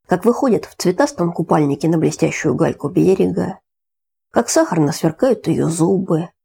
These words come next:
а в длинных намокших косах искрится, переливается солнце. Только ведь Любчику вовсе и не обязательно знать, когда проснулся Димка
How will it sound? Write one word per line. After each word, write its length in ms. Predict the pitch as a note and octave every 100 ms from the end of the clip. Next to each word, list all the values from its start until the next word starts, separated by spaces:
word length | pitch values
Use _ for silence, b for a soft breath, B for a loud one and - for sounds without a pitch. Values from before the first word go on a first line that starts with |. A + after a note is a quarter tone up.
| _ _ -
а 140 | E3
в 60 | E3
длинных 580 | F#3 G3+ F3 A#2+ -
намокших 540 | E3 E3 D#3+ - E3+ -
косах 540 | E3+ - A2+ - - _ _ -
искрится, 720 | A#3 - B3+ B3+ - D#3 - _ -
переливается 680 | E3+ G3 B3 D4+ - -
солнце. 760 | B2 - B2+ B2+ - - C3 - _ _ _ _ _ _ _ _ _ _ _ _ _ _ _ _
Только 240 | C#4 D4 C4+
ведь 180 | B3+ A#3+
Любчику 480 | C4 - - -
вовсе 320 | G3+ A#3+ - G#3+
и 40 |
не 120 | G#3+
обязательно 600 | A3+ G3+ G3 A3 A3 G#3
знать, 360 | G3 D3+ C3 - _ _
когда 280 | - D#3 C#3+
проснулся 580 | - B2+ - D#3 - E3
Димка 580 | E3 G#3+ G#3+ F3+ F3